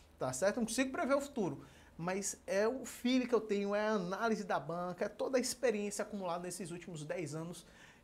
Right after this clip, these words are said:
como professor de concurso público, tá certo? Então vamos lá. Como é que isso pode ser cobrado na sua prova? Eu vou te mostrar agora. Quatro questõezinhas. Primeira,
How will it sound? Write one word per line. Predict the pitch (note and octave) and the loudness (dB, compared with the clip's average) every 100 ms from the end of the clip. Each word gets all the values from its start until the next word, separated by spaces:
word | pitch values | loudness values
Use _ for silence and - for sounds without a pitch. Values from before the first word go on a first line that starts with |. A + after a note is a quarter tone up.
| - | -2
como | G3 F#3 | 0 0
professor | F3+ G3 - G3+ F3+ E3 | -4 -8 -6 -4 -4 -4
de | - | -6
concurso | - F#3+ - - A3 | -6 -6 -6 -12 -10
público, | - C3 B2+ C3+ | -6 -6 -8 -12
tá | C3+ | -10
certo? | C3 F#3+ G3 G3+ A3 A3 - | -6 0 0 0 -2 -2 -4
Então | F3+ | -2
vamos | E3+ G3 G3+ | 0 0 2
lá. | F3+ B2+ - - - - | 2 0 -6 -20 -20 -16
Como | F3+ E3+ | -6 -4
é | A3 | -4
que | A3 | -4
isso | G3+ G3 - | -8 -8 -10
pode | - E3 C#3 | -6 -6 -4
ser | - | -8
cobrado | F3 F3+ C#3 C3+ C3+ | -4 -4 -2 -2 -2
na | C#3+ | -4
sua | C#3 E3+ | -6 -6
prova? | D#3+ A#2+ - | -8 -8 -10
Eu | B2+ | -10
vou | C3 | -10
te | C3 | -8
mostrar | C#3+ B2 F3+ | -10 -8 -6
agora. | F#3+ A#2 - - | -4 -6 -12 -18
Quatro | - E3+ - | -4 -4 -4
questõezinhas. | F#3+ - E3+ - - - - - - - - - - - - - - - - | -10 -8 -8 -10 -16 -20 -20 -20 -20 -20 -20 -20 -20 -20 -20 -20 -20 -20 -2
Primeira, | B3+ B3 A3+ B3 D4 - | 4 8 12 12 10 6